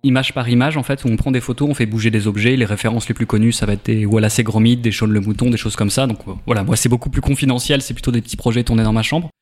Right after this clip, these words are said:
Mais oui, c'est une autre... une autre technique pour faire du cinéma d'animation.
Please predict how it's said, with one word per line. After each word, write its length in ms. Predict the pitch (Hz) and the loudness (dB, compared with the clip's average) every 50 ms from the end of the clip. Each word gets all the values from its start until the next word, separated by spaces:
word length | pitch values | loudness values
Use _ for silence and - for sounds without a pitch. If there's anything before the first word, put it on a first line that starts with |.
| _ _ _ _ _ _ _ | _ _ _ _ _ _ _
Mais 60 | - 120 | 0 0
oui, 100 | 117 120 | 0 0
c'est 140 | - - 123 | 0 2 2
une 60 | 113 | 2
autre... 200 | 110 - - 110 | 2 0 0 0
une 200 | 107 110 117 123 | 2 2 2 2
autre 100 | 127 - | 2 0
technique 320 | - 120 - 127 127 - | -2 -2 0 -2 -2 -2
pour 120 | - - - | -4 -4 -4
faire 100 | - 107 | -4 -4
du 80 | 110 | -2
cinéma 280 | 107 - - 110 104 104 | -2 0 2 2 2 2
d'animation. 540 | 98 101 95 98 101 101 95 - - - | 2 0 0 0 0 -2 -4 -6 -8 -10